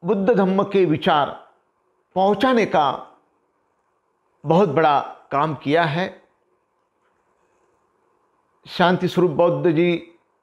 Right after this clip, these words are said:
हमारे बीच में से जाने से अम्बेडकरी और बौद्ध आंदोलन को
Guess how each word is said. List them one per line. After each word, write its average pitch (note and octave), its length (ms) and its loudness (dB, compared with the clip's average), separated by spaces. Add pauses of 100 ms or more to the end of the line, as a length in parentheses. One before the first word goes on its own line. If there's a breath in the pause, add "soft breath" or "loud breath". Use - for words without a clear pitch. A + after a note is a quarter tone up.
(1800)
हमारे E3+ 360 2
बीच E3 280 -2
में F3 120 0
से E3+ 540 -2 (1700)
जाने F3+ 360 2
से E3 480 -4 (2000)
अम्बेडकरी G3+ 520 2
और G3 160 2
बौद्ध F3 340 2
आंदोलन F#3+ 500 0
को F#3+ 400 0